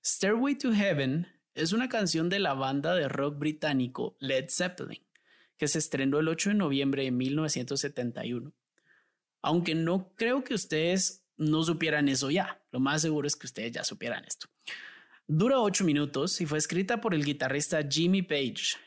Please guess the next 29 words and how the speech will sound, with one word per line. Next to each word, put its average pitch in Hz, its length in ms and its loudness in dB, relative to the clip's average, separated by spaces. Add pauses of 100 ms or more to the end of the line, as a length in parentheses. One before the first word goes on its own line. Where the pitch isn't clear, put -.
(140)
y 139 140 2
el 135 120 -2
cantante 139 580 -2
Robert 147 440 -2
Plant. 131 380 -6 (640)
Pero 147 200 2
la 170 140 2
canción, 202 680 0 (500)
como 139 220 2
muchas 147 440 0
otras 180 280 -2
canciones 147 460 0
de 127 80 0
los 127 160 -2
setentas, 151 720 -2
no 156 320 2
se 220 140 2
escapó 139 500 -2
de 160 80 0
la 147 180 -2
polémica. 123 600 -2 (1120)
Si 160 180 4
reproduces 160 600 2
la 277 100 2
canción 170 400 2
al 214 120 2
rebre-, 151 540 0
al 139 120 0
revés, 156 560 0